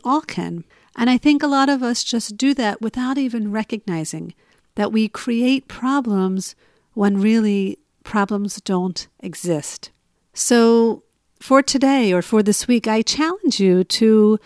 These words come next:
consider putting yourself in someone else's shoes. Not, like, halfway, but, like, as fully as you can. It's not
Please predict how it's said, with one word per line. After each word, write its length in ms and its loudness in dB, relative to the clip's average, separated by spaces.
consider 680 0
putting 280 4
yourself 400 0
in 80 -2
someone 300 0
else's 360 0
shoes. 560 -6
Not, 260 2
like, 240 0
halfway, 580 -2
but, 240 -4
like, 360 -2
as 240 -2
fully 460 -2
as 240 -4
you 100 -2
can. 560 -4
It's 240 -4
not 200 0